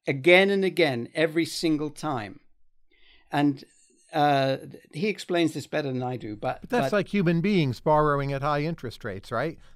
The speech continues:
Speaker 2: They'll do that many,
Speaker 1: Uh,
Speaker 2: many
Speaker 1: it's,
Speaker 2: times
Speaker 1: it's
Speaker 2: in a
Speaker 1: not
Speaker 2: row,
Speaker 1: just
Speaker 2: some.
Speaker 1: like it. Uh, I, <laughs> you know, you,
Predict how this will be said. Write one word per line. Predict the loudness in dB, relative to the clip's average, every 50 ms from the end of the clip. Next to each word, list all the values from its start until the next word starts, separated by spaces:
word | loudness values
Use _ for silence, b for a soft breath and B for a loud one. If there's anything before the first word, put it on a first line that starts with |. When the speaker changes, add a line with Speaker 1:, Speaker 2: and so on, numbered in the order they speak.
| b -2
Speaker 2:
They'll | 0 0 2
do | 2 2 4
that | 4 4 4 2 0 -2 -6 -10 -16 -18 -18 _ _ _ _ _ _ _ _ _ _ _ _ _ _ 0
many, | 2 4 6 6 6 4 4
Speaker 1:
Uh, |
Speaker 2:
many | 2 0 -2 -2
Speaker 1:
it's, | -2 0
Speaker 2:
times | 2 2 2 2 0 0 0
Speaker 1:
it's | 0 0 0
Speaker 2:
in | 2
a | 4
Speaker 1:
not | 6 6 4 4
Speaker 2:
row, | 0
Speaker 1:
just | -2 -2 -4 -2
Speaker 2:
some. | 0 2
Speaker 1:
like | 2 2 2 0 -2
it. | -4 -4 -6 -6 -4
Uh, |
I, | -2 -2 -2 -2 -2 -4 -4 -6 -6 -8 -8 -8 -8 2 4
<laughs> | 6 6 6 4
you | 0 -2 -2 -2 0
know, | 2 2
you, | 2 2 0 -2 B